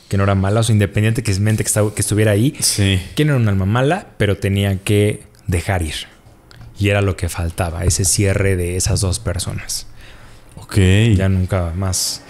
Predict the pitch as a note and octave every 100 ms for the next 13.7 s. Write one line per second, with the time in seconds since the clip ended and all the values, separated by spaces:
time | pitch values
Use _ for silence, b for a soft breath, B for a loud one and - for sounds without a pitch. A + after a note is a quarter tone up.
0 | B B B - - - - B2 B2+ D3+
1 | F3 G2 F#2 C3+ E3 F#3 D#3+ A#2+ C#3+ D3
2 | E3 C3 A#2 G#2+ F#2 A#2 A2+ A#2 A2+ A2+
3 | B2+ C#3 C#3 C#3 C#3 C#3 A#2+ A2 B2 B2+
4 | G#2+ A2+ D3+ C3 G#2 F#2 G2+ C#3 A#3+ -
5 | - - - - - - G#2 F2 E2 -
6 | A2+ D3+ - - - A2+ G#2+ A2 A2 A2
7 | - A#2+ A#2+ D3 F#3 D#3 C#3 A2 A2 D#3+
8 | - - G#2 - A2 C3 A#2 B2 G#2+ F#2+
9 | G2 F#2 - F2 E2+ F#2+ A2+ A2 G#2 -
10 | F#2 B2+ G2 F#2 G#2+ A#2 B B _ -
11 | G2 F#2+ F#2+ - B2 G#2+ A#2+ C3 - B2+
12 | A2+ B2+ A#2+ G#2 F2+ F#2 G#2 G#2 G#2+ G2
13 | F2+ G2 B2 G#2 F2 -